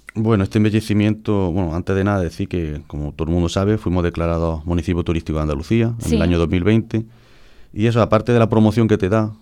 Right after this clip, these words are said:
Speaker 1: que ha sido muchísima la que nos ha dado Aliruela, también te da un, acceso a una subvención que solo se la dan a los municipios turísticos.
Speaker 2: Sí.
Speaker 1: Aquí en la provincia de Jaén solo estamos Cazorla, La Iruela, Baeza,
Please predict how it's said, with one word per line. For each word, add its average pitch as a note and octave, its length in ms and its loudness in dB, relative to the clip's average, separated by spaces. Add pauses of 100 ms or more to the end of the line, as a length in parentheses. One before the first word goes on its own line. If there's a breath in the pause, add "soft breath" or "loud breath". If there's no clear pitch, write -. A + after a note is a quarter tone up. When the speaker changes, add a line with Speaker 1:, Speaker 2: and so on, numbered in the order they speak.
(120)
Speaker 1:
que D2 80 -10
ha E2 40 -12
sido D#2+ 180 -8
muchísima F#2+ 480 -2
la F2 80 -2
que E2 100 -2
nos F2 100 2
ha F2+ 60 2
dado F2 220 2
Aliruela, G2 440 -2 (400)
también F2+ 260 -6
te G2+ 140 -2
da G#2 280 0
un, E2+ 360 -4 (720)
acceso - 300 0
a - 20 6
una G2+ 120 6
subvención G#2 420 4
que G#2+ 80 0
solo G2 160 2
se G2+ 100 0
la F#2 60 4
dan G2 120 4
a - 40 2
los F#2 40 0
municipios E2 360 -4
turísticos. A2+ 480 -6 (180)
Speaker 2:
Sí. F#3 300 -6
Speaker 1:
Aquí D#2 200 -12
en D#2 60 -4
la E2+ 80 -2
provincia F2 280 -2
de - 60 -6
Jaén E2+ 120 -2
solo E2+ 160 -4
estamos F2 260 -4
Cazorla, G2+ 400 -2
La G2+ 80 2
Iruela, A2 380 0
Baeza, A#2+ 540 -2